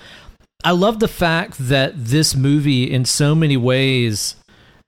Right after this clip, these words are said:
shares so much connective tissue with the first one in that, you know, these Native Americans that are fighting this predator are using primitive tools and weapons,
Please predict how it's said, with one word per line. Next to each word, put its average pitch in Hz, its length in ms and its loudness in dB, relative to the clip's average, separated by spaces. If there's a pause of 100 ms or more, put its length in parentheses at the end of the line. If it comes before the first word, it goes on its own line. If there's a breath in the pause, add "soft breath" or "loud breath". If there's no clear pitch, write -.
(280)
shares 180 400 0
so 190 120 2
much 180 160 -2
connective 147 440 0
tissue 139 400 0
with 123 280 -2
the 120 140 -4
first 151 460 -2
one 113 300 -2 (160)
in 160 460 2
that, 127 680 -2 (460 soft breath)
you 151 100 2
know, 123 200 0 (200)
these 156 180 0
Native 165 220 2
Americans 139 540 0
that 131 120 2
are 120 80 0
fighting 143 380 -2
this 110 140 -6
predator 151 560 -2
are 131 120 -2
using 131 680 0 (320)
primitive 151 360 0
tools 127 380 0
and 117 140 -2
weapons, 131 560 -4